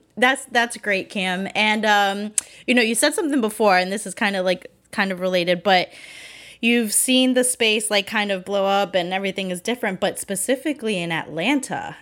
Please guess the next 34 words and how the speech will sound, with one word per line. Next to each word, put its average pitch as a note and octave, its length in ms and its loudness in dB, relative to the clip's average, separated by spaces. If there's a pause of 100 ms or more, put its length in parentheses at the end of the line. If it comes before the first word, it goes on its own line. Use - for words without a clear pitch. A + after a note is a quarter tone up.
Atlanta F#3+ 680 0
has D#3+ 260 -4
just F3 420 -8
boomed A3 520 2
over E3+ 200 -2
the E3+ 140 0
last F#3+ 320 0
few F3 180 -8
years F#3+ 320 0
with F3+ 140 -6
everything G3+ 360 -4
you F#3+ 80 -4
mentioned F3 300 -6
before, E3 420 -2
like, C#3+ 200 -6
with F#3+ 200 -6
specifically F4 540 -2
the B3+ 160 0
art, F#3+ 400 0
right? F#3 260 0
There's, F3 240 -2
like, D#3 160 -6
filming C4+ 460 0
down F#3 300 0
there. E3 260 -2
Now D#3+ 120 -4
you G3 180 -4
have G3+ 160 -2
your F#3+ 240 0
photography B3 640 -2
studio. G3 440 -4
Like, F#3 220 -2
it's A3+ 140 -4
just, B3+ 260 0